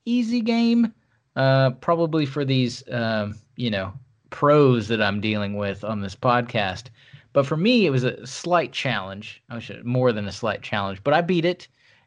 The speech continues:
and I loved it, and it was great. So that was a game that I wouldn't say I rage quit. Uh, a game that, um, from my past that I would say I didn't really rage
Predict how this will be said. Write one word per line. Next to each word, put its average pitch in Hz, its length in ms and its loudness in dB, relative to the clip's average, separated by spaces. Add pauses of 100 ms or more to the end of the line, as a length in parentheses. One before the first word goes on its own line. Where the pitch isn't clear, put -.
and 127 120 -2
I 127 40 0
loved 131 320 0
it, 139 240 -4
and 127 120 -8
it 110 60 -8
was 110 100 -10
great. 110 440 -2 (160)
So 113 340 0
that 190 140 -4
was 202 120 -2
a 160 40 -6
game 160 200 -4
that 120 120 -4
I 139 40 -2
wouldn't 143 240 -4
say 123 180 0
I 110 40 2
rage 123 480 -2
quit. 175 400 -2 (520)
Uh, 127 240 2
a 127 60 -8
game 180 300 -4
that, 139 380 -4
um, 123 180 -8 (100)
from 131 180 -2
my 107 120 2
past 117 560 -4
that 110 180 -6 (1120)
I 135 80 0
would 135 160 2
say 117 260 2
I 104 40 -8
didn't 123 240 -6
really 107 200 -4
rage 113 600 -6